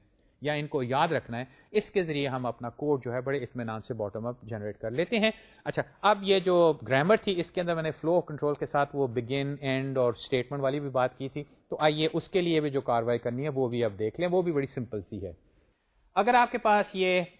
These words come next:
بگن اینڈ کی بجائے اگر آپ چاہتے ہیں، تو یہاں پہ اوپن کرلی بریس اور کلوز کرلی بریس بھی لگا دیجیے، کیونکہ وہی کمپاؤنڈ،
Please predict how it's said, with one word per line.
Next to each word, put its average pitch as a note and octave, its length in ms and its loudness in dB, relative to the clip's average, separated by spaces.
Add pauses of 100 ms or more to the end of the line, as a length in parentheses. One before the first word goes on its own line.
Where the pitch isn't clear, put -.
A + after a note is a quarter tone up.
(120)
بگن E3+ 420 0
اینڈ F#3+ 160 0
کی F#3+ 80 0
بجائے D#3+ 240 0
اگر D3 140 0
آپ C3 200 0
چاہتے C3 260 -4
ہیں، F3+ 80 -2
تو E3+ 80 -6
یہاں C3+ 160 -2
پہ C3 180 -6
اوپن B2+ 280 -6
کرلی C#3+ 280 -4
بریس B2+ 240 -6
اور B2+ 80 -8
کلوز A#2+ 320 -6
کرلی B2+ 220 -4
بریس D#3+ 240 0
بھی F3 80 -4
لگا C#3+ 240 2
دیجیے، D3+ 340 -6
کیونکہ B2+ 240 -8
وہی A#2 300 -4
کمپاؤنڈ، C#3+ 480 -4